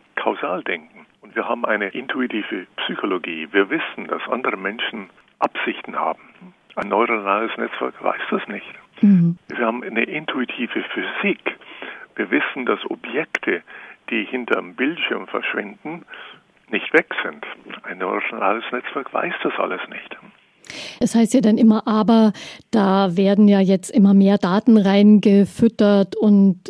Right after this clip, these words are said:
Speaker 2: äh, so viel Daten könnte überhaupt kein menschliches Gehirn fassen. Also Big Data wird immer ins Feld geführt und dann werden die eben trotzdem immer besser.
Speaker 1: Das ist ein großer Irrtum. Das funktioniert halt nur, wenn man's mit einer stabilen Welt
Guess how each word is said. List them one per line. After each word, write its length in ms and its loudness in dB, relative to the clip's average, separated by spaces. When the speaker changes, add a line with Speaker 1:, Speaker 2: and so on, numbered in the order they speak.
Speaker 2:
äh, 180 -2
so 160 0
viel 140 2
Daten 640 4
könnte 260 2
überhaupt 320 -2
kein 160 2
menschliches 560 0
Gehirn 320 4
fassen. 640 4
Also 200 0
Big 380 0
Data 540 4
wird 160 2
immer 160 4
ins 180 4
Feld 240 0
geführt 280 0
und 160 2
dann 160 4
werden 260 4
die 200 0
eben 340 2
trotzdem 560 4
immer 400 8
besser. 460 -4
Speaker 1:
Das 200 2
ist 100 -2
ein 100 0
großer 340 2
Irrtum. 460 -6
Das 140 -6
funktioniert 580 -6
halt 160 -4
nur, 580 -4
wenn 260 -4
man's 220 -6
mit 180 -4
einer 200 -6
stabilen 580 -6
Welt 220 -8